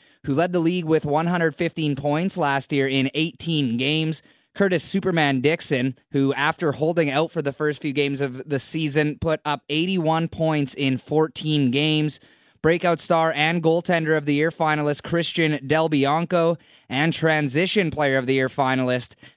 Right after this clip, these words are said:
Zach Currier all are back to try and repeat as the N L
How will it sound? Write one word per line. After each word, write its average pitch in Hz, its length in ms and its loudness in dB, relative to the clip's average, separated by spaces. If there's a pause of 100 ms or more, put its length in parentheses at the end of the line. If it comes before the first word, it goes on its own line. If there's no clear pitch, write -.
Zach 135 380 0
Currier 143 500 2
all 180 340 2
are 147 180 0
back 139 300 0
to - 100 -4
try 139 260 0
and 135 100 0
repeat 135 420 -4
as 131 280 -2
the 127 220 0
N 131 160 0
L 127 260 -2